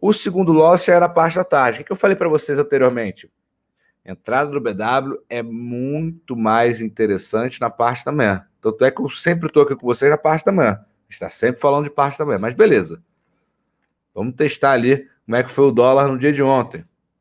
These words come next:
Dado que eu não estava aí fazendo a transmissão. Dólar no dia de ontem. B W,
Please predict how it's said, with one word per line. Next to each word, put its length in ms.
Dado 160
que 80
eu 60
não 140
estava 300
aí 60
fazendo 300
a 20
transmissão. 560
Dólar 540
no 100
dia 140
de 80
ontem. 480
B 140
W, 580